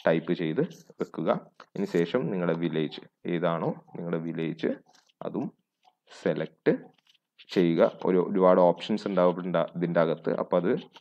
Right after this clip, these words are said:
കറക്റ്റ് ഡാറ്റ മനസ്സിലാക്കിയതിന് ശേഷം നിങ്ങളുടെ വില്ലേജ് സെലക്ട് ചെയ്യുക. നിങ്ങളുടെ മൊബൈൽ നമ്പർ കൊടുക്കുക എന്നുള്ളതാണ്. നിങ്ങളുടെ cap ഐ ഡിയും നിങ്ങളുടെ പാസ്വേഡും ഈ മൊബൈൽ നമ്പറിലേക്കാണ്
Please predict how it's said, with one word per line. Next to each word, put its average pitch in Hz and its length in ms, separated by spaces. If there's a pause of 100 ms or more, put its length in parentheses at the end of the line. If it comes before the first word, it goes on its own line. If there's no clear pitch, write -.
കറക്റ്റ് - 380
ഡാറ്റ 85 360
മനസ്സിലാക്കിയതിന് 92 1000
ശേഷം 82 520 (640)
നിങ്ങളുടെ 90 300
വില്ലേജ് 85 580 (400)
സെലക്ട് - 440
ചെയ്യുക. - 260
നിങ്ങളുടെ - 500
മൊബൈൽ 101 520
നമ്പർ 98 320
കൊടുക്കുക 87 380
എന്നുള്ളതാണ്. 80 560 (340)
നിങ്ങളുടെ 95 340
cap 87 380
ഐ 95 180
ഡിയും 92 280
നിങ്ങളുടെ 92 240
പാസ്വേഡും 90 840
ഈ 107 120
മൊബൈൽ 104 440
നമ്പറിലേക്കാണ് 92 840